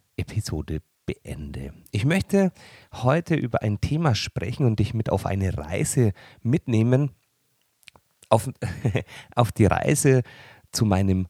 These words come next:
heutigen letzten Auftrag des Tages. Ich hatte heute schon, ähm, jede Menge Termine unterwegs und der Abschlusstermin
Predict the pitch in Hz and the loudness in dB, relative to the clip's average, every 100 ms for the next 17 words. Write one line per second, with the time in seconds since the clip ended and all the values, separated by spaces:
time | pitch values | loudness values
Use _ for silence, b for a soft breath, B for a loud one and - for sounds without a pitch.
0 | _ - 101 101 - 98 104 98 101 - | _ -6 -2 0 0 -4 -4 -4 -6 -10
1 | 90 90 - - - 107 98 - 82 85 | -8 -6 -6 -10 -10 -8 -8 -6 -6 -4
2 | - - - 90 - - - 151 - - | -8 -8 -6 -6 -8 -12 -8 -8 -10 -12
3 | - - 139 - - 139 - 220 170 139 | -8 -6 -8 -8 -8 -6 -4 0 2 4
4 | 190 160 104 113 113 - B B B _ | 4 2 2 0 -2 -4 B B B _
5 | - 98 85 87 95 90 143 165 107 90 | -4 -2 0 -2 -4 -4 -2 0 0 -2
6 | 87 - - 104 107 139 185 185 185 113 | -4 -6 -8 -2 0 2 2 0 0 -2
7 | 113 - 92 127 - 196 - 123 110 107 | -2 -4 -4 -4 -4 -6 0 0 2 -2
8 | 117 - 120 107 - 107 92 98 98 | -2 -2 -2 -2 -2 -2 2 2 2